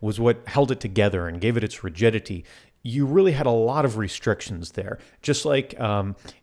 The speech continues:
in, in a home, your doorways are, you know, th-, they're, the loads are distributed across doorways, and they're a very rigid part of the home. That's why in an earthquake, you go to doorways, right? So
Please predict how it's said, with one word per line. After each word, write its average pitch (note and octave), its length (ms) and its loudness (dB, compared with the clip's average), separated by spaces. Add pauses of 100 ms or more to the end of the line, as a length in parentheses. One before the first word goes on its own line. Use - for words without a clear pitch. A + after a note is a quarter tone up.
(100)
in, A#2 560 2
in A#2 140 2
a G#2+ 60 2
home, B2 400 2 (220)
your A2+ 180 0
doorways G2+ 840 4
are, G#2 580 2 (460)
you A#2 140 -12
know, G2 160 -6 (180)
th-, A#2+ 180 -10
they're, G#2+ 240 0
the G#2+ 160 -2
loads B2 300 4
are A#2 40 2
distributed G#2 440 -2
across G#2+ 280 -2
doorways, A2+ 340 2
and G#2+ 80 -2
they're G#2 80 2
a F#2+ 60 0
very B2 200 2
rigid G2+ 400 0
part G#2 220 0
of F#2 60 -6
the F2+ 60 -2
home. G#2 200 0 (240)
That's G#2+ 240 0
why G2+ 220 2
in F2 100 -2
an F2 140 -6
earthquake, A2 520 0
you - 60 -18
go G#2 120 0
to F#2 60 -2
doorways, F2+ 600 -2
right? B2 260 2 (520)
So C#3+ 420 6